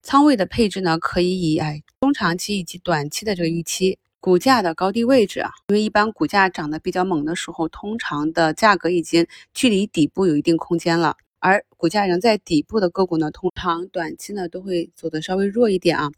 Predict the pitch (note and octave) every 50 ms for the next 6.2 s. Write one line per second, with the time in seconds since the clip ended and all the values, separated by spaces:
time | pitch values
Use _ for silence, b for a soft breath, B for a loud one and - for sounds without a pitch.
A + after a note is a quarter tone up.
0 | _ _ - - F#3 F#3+ F#3 F3+ F#3+ F#3 - F#3+ - E3+ D#3+ D#3+ - F#3 F3 -
1 | - - F3 E3+ E3+ F3+ F3+ G#3 G#3 F#3+ F3 F3 E3+ D#3+ D#3+ - - - F3 E3+
2 | D#3+ - F#3+ G3+ A3 A3 - E3+ E3 E3 D#3+ - - G3 F3 E3+ - - - F3+
3 | D#3+ - _ _ - F3 - - G#3 G3 - F#3 D#3 D#3+ E3+ - - - F#3+ F#3
4 | F3 E3+ E3 - F3+ F3 E3+ F3 E3+ D#3+ D#3+ D#3+ D#3 D#3+ E3+ F#3+ F3 E3 - E3+
5 | E3+ F3 - - F#3+ E3+ D#3+ - - E3+ E3 D#3+ E3 - - D#3 D3+ E3+ - -
6 | - D#3+ D#3+ F3+